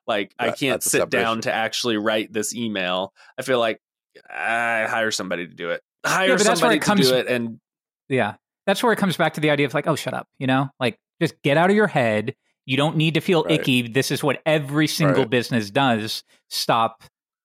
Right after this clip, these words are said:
Speaker 3: Stop. Th-, like, it,
Speaker 2: Yeah.
Speaker 3: it's, it's
Speaker 1: That's
Speaker 3: irrelevant
Speaker 1: also
Speaker 3: to
Speaker 1: an
Speaker 3: the
Speaker 1: answer.
Speaker 3: conversation.
Speaker 2: <laughs>
Speaker 3: Right,
Speaker 2: Yeah,
Speaker 3: and I think,
Speaker 2: and you
Speaker 3: I
Speaker 2: know
Speaker 3: think
Speaker 2: what
Speaker 3: that's
Speaker 2: you're
Speaker 3: fair.
Speaker 2: selling. You're not selling something,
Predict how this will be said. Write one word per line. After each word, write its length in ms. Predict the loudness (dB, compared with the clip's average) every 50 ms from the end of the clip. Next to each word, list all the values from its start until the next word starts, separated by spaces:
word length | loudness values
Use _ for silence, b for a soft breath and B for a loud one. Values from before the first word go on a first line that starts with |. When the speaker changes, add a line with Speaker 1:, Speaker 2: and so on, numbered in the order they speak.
| _ -8
Speaker 3:
Stop. 260 | -2 -2 -2 0 -2
Th-, 120 | -2 0
like, 160 | 0 0 0 2
it, 160 | 0 2 2
Speaker 2:
Yeah. 80 | 2
Speaker 3:
it's, 240 | 2 0 -2 -4 -6 -4
it's 160 | -4 -4 -2 0 0 0 2 2
Speaker 1:
That's 200 | 2 4 4 4
Speaker 3:
irrelevant 20 |
Speaker 1:
also 300 | 4 2 2 2 2 2
Speaker 3:
to 60 | 2 2
Speaker 1:
an 60 | 2
Speaker 3:
the 20 | 2
Speaker 1:
answer. 40 |
Speaker 3:
conversation. 600 | 0 0 0 2 0 0 0 0 0 -2 -2 -4 -8 _ _ _ _ _
Speaker 2:
<laughs> 20 | -2 0 2
Speaker 3:
Right, 200 | 2 2 4 4
Speaker 2:
Yeah, 40 | 4
Speaker 3:
and 100 | 4 4
I 60 | 2
think, 160 | 2 2 2
Speaker 2:
and 60 | 4 4
you 80 | 4
Speaker 3:
I 40 | 4
Speaker 2:
know 140 | 4 2 2
Speaker 3:
think 40 | 2
Speaker 2:
what 160 | 2 2 2
Speaker 3:
that's 20 |
Speaker 2:
you're 100 | 2 2
Speaker 3:
fair. 180 | 4 4 4 4
Speaker 2:
selling. 420 | 4 4 4 2 2 2 2 2
You're 180 | 2 2 2 2
not 220 | 2 0 0 -2 -2
selling 500 | -4 -2 0 2 2 4 4 2 2 0
something, 760 | 0 -2 -2 -2 -2 _ -2 0 0 0 0 0 -2 -4